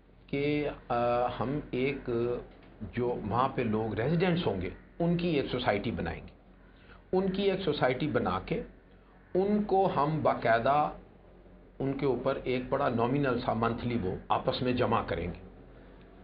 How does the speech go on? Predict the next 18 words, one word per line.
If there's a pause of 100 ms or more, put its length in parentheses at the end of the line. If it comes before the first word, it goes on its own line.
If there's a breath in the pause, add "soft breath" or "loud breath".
(240)
उसके
तहत
ही
इनकी
security
होगी, (800)
जो
ये
security
रखेंगे, (1120)
guards
रखेंगे,
उसका
हमने
सारा
plan
कर
दिया।